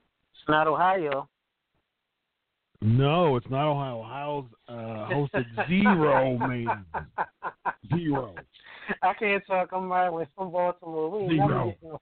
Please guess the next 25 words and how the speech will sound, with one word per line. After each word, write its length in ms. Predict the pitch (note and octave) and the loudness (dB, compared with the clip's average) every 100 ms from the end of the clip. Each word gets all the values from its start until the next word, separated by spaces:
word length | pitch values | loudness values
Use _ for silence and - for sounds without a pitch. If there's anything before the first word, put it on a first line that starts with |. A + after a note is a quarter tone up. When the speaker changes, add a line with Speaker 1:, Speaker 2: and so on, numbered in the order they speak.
| _ | _
Speaker 1:
WrestleMania. 720 | E3 _ F#3 E3+ F3 E3 D#3+ D3 | -20 _ -14 -10 -10 -10 -12 -14
Speaker 2:
<laughs> 40 | _ - _ _ _ _ _ _ _ _ _ - _ - - - - _ - - - _ _ _ _ _ _ _ _ - _ _ - | _ -20 _ _ _ _ _ _ _ _ _ -20 _ -14 -12 -18 -18 _ -20 -20 -20 _ _ _ _ _ _ _ _ -20 _ _ -2
Um, 320 | C#3+ F3 - | 2 4 4
Speaker 1:
Uh, 420 | E3+ E3 D#3 D3+ D3+ - - _ _ _ _ _ _ | 4 4 4 0 -4 -8 -20 _ _ _ _ _ _
Speaker 2:
well, 200 | C#3+ E3+ | -2 -2
Speaker 1:
my 60 | - | -2
face 160 | D#3+ D3 | -8 -6
Speaker 2:
the 100 | C#3 | -6
Speaker 1:
is 60 | A#2 | -6
screwed. 200 | A2+ D3+ | -8 -6
Speaker 2:
early 240 | C#3+ D#3 D#3 | -4 -2 -2
Manias 540 | C#3+ C3+ C3+ C3 B2+ - | -4 -8 -10 -12 -14 -12
was 180 | A#2 A2 G2 | -8 -8 -8
in, 580 | A#2 A#2 A2 G#2+ G#2 G2 | -12 -12 -10 -10 -10 -12
uh, 840 | E2 F2+ F2+ F2 E2 D#2+ D#2 D#2 - _ | -16 -16 -14 -16 -16 -18 -18 -20 -20 _
New 60 | G2+ | -6
York, 480 | G2 C3 F#2+ F2+ - - - _ _ | -4 -2 -4 -6 -10 -14 -14 _ _
M 180 | A#2 G#2+ | -2 0
S 60 | F2+ - | -2 -6
G. 420 | G2+ G#2+ F2 F2 F#2+ _ _ _ _ _ _ _ _ _ _ _ _ F3 | -4 -2 -2 -8 -12 _ _ _ _ _ _ _ _ _ _ _ _ -10
Speaker 1:
That's 160 | G#3 F#3+ | -6 -4
every 180 | D3+ | -4
three 80 | F3 | -4
Speaker 2:
Um, 300 | F2+ F2 E2+ | -4 -6 -6
Speaker 1:
years. 140 | - | -10